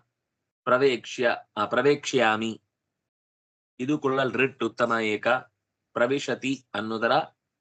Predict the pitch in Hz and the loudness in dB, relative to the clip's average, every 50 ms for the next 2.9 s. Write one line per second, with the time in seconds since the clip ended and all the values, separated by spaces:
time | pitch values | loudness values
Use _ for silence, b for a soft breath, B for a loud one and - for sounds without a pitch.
0 | _ _ _ _ _ _ _ _ _ _ _ _ _ _ _ _ - 101 104 120 | _ _ _ _ _ _ _ _ _ _ _ _ _ _ _ _ -8 -2 0 0
1 | 113 - 120 110 113 127 127 123 - - 117 107 110 123 143 151 - _ _ - | 0 0 -2 0 0 0 0 0 0 0 0 0 0 -2 -4 -6 -8 _ _ -8
2 | 113 107 113 120 120 120 - - - - - 104 101 117 117 101 - | -6 -4 -2 -2 -4 -4 -8 -14 -10 -6 -6 -6 -4 -4 -6 -6 -8